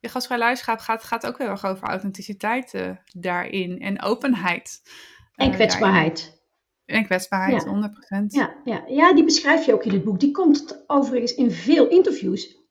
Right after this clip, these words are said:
Speaker 2: ook naar voren.
Speaker 1: Ja, ja.
Speaker 2: Ja, dat, dat,
Speaker 1: Ja.
Speaker 2: dat gastvrij leiders dat bevestigen van, nou ja, als ik mezelf kwetsbaar op durf te stellen,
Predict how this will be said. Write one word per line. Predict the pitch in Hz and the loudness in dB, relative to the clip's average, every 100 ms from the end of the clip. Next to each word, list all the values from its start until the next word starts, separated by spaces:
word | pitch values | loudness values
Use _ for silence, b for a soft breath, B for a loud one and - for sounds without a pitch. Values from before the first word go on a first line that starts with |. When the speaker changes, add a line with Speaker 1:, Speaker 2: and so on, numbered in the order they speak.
| - | 2
Speaker 2:
ook | 381 370 | 2 4
naar | 311 | 2
voren. | - 233 | 2 0
Speaker 1:
Ja, | 262 208 _ _ _ | -2 -4 _ _ _
ja. | 214 240 254 | 0 2 2
Speaker 2:
Ja, | 240 - _ _ _ _ | -4 -12 _ _ _ _
dat, | 226 - - | -10 -8 -4
dat, | 226 | -2
Speaker 1:
Ja. | 220 | 0
Speaker 2:
dat | 240 233 | 0 -2
gastvrij | - 233 - 226 | -6 -6 0 2
leiders | 220 233 240 | 4 2 -2
dat | 202 - - _ _ _ | -4 -6 -12 _ _ _
bevestigen | 196 254 277 285 262 165 175 | -4 2 4 4 2 0 -2
van, | 220 | -2
nou | 254 214 | -2 -2
ja, | 151 | -4
als | 214 | -4
ik | 285 | -4
mezelf | 254 - 180 | -2 -2 -4
kwetsbaar | - 196 - 185 | -4 -6 -4 -4
op | - 196 | -4 0
durf | 220 196 | 0 0
te | - | -4
stellen, | - - 196 208 285 | -4 0 2 2 0